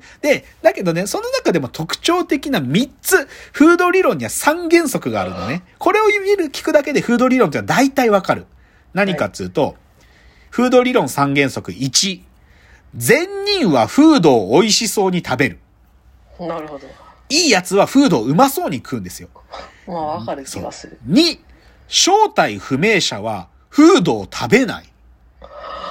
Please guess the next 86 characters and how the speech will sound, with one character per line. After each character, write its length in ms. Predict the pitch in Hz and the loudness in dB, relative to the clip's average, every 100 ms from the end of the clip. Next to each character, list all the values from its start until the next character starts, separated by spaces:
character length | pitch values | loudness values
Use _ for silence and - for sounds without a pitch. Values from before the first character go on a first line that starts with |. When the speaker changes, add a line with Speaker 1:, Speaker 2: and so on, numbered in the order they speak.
| - _ - | -16 _ -16
Speaker 2:
あ、 100 | - | -16
こ 80 | - | -10
れ 80 | 285 | -6
面 180 | 320 311 | -6 -6
白 200 | 311 226 | -8 -10
い 20 | |
で 60 | |
す 140 | 151 160 | -6 -2
ね。 160 | 127 107 | -2 -4
Speaker 1:
そ 60 | |
う。 20 | - | -6
だ 80 | |
か 100 | 170 | -2
ら 120 | 175 170 | 0 0
な 80 | |
ん 60 | 214 | 2
か、 180 | 175 147 - | 2 0 -2
ま 120 | 190 226 | 0 4
だ 120 | 180 | 4
存 260 | - 208 | 2 -2
在 200 | 214 226 | 2 4
が 120 | 214 214 | 4 4
わ 100 | 185 | 2
か 120 | 214 | 2
ら 140 | 226 | 0
な 120 | 180 117 | -2 -2
い、 200 | 123 107 | -2 -2
な 120 | 135 | -4
ん 40 | |
か 120 | 127 | -4
こ 120 | 107 117 | -6 -6
う、 60 | |
ち 140 | - 160 | -4 -4
ょ 20 | |
っ 40 | |
と 300 | 151 120 104 - _ | -2 -4 -4 -8 _
忍 280 | 151 233 175 | 0 0 0
者 120 | 135 | -2
み 140 | 101 | -4
た 100 | 98 | -8
い 60 | 95 | -10
な 60 | 95 | -8
や 100 | 98 | -10
つ 100 | - | -10
と 120 | 92 | -8
か、 340 | 107 135 78 - - - - | -4 -4 -6 -12 -20 -20 -10
な 120 | 120 | -6
ん 20 | |
か 140 | 110 107 | -4 -4
影 340 | - 208 185 | 0 2 2
の 120 | 113 | 2
も 140 | 104 101 | -6 -8
の 120 | 104 | -8
み 100 | 101 | -8
た 120 | 98 | -8
い 40 | |
な 60 | 101 | -8
や 60 | 104 | -8
つ 100 | 104 | -10
は 60 | |
フ 180 | - 262 | 4 4
ー 40 | |
ド 80 | 151 | 4
を 20 | 113 | -2
食 160 | - | 0
わ 100 | 220 | 2
な 100 | 156 | 2
い 60 | 95 | -6
ん 20 | |
だ 60 | 80 | -12
よ。 80 | - _ _ _ - _ _ _ - | -20 _ _ _ -20 _ _ _ -6
仮 280 | - 180 208 | 0 0 -2
に、 80 | |
仮 220 | - 208 233 | 0 0 2
に 60 | |
食 240 | - 170 - | 0 -2 -2
卓 240 | 202 196 | -2 0
の 100 | 196 | 0
場 140 | 165 160 | 2 2
に 140 | 165 | 2
い 60 | 147 | 0
た 140 | 151 | 0
と 80 | 156 | 0
し 80 | - | -4
て 80 | |
も。 160 | 90 82 | -6 -10